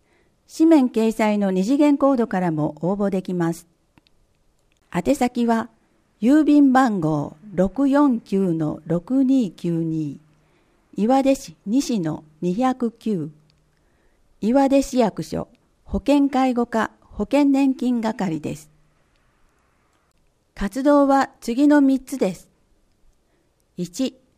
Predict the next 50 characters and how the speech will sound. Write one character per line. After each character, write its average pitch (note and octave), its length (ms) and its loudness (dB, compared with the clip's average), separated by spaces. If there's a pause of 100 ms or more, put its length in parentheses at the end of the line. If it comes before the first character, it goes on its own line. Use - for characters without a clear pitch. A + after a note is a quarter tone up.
(420)
検 D4 260 4
診 C#4+ 400 -2
受 G3 140 -6
診 C#4 280 2
ポ C4 180 -2
イ A3 80 -2
ン F#3 60 -6
ト。 - 300 -8 (1080)
岩 G3 280 -2
出 C#4 120 2
市 A3 140 -8
が E3+ 160 -4
実 - 380 -8
施 - 20 -4
す B3+ 140 -6
る A#3+ 140 -2
特 C4 280 -2
定 D4+ 200 -2
健 C#4+ 260 0
診 F#3+ 280 -6
や D#3+ 300 -4
が A#3+ 140 -4
ん C4 80 -4
検 C#4 300 -2
診 F#3+ 180 -6
な E3+ 120 -2
ど D#3+ 100 -4
の D#3 100 -2
受 D#3+ 180 -8
診 A3 280 -8
で G3 300 -6
ポ G3 140 -6
イ C4+ 100 -2
ン B3+ 40 -4
ト B3+ 200 0
を A#3+ 40 -4
ゲ A3+ 120 -4
ッ D4 40 -4
ト。 - 280 -12 (1040)
上 B3 240 2
限 C4+ 260 0
は B3 260 -2
四 G#3+ 240 -2
十 C4+ 140 -6
ポ - 260 -2
イ B3+ 60 0
ン A3+ 60 -2
ト F#3 140 -4
で D#3+ 180 -4
す。 - 120 -20